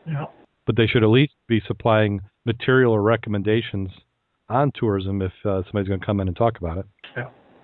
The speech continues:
Speaker 1: I'm curious about, um, they talked about, the article pointed out Bermuda is known as a wreck capital of the Atlantic with more than three hundred historical wrecks. I'd like to know what those three hundred are and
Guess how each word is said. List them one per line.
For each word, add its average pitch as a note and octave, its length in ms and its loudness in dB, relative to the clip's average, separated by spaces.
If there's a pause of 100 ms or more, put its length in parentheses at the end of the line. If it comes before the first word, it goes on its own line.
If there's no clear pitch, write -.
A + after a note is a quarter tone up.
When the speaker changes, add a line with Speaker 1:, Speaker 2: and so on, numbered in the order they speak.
(120)
Speaker 1:
I'm G#3 160 4
curious G3+ 340 8
about, D#3 420 0
um, C3+ 360 -2 (260)
they D#3 100 -6
talked D#3+ 320 0
about, D3 220 -2
the B2 120 -8 (300)
article D#3+ 280 -2
pointed E3 400 2
out D3 240 2
Bermuda D3+ 380 0
is C3 120 -2
known D3+ 280 0
as C3 140 -2
a D3 40 -4
wreck D3 340 0
capital D#3+ 480 -2 (360)
of C#3+ 100 -4
the C3+ 120 2
Atlantic D3 480 2 (100)
with C3 160 -6
more D3+ 200 0
than B2 240 -4
three F3 140 0
hundred E3 380 2 (280)
historical D#3+ 600 0
wrecks. D#3 360 0 (420)
I'd C#3+ 80 0
like F3+ 220 4
to E3 60 -4
know E3 140 2
what E3 240 0 (140)
those D#3+ 200 4 (100)
three F3+ 140 0
hundred E3 280 2
are E3 420 4
and C3 220 -6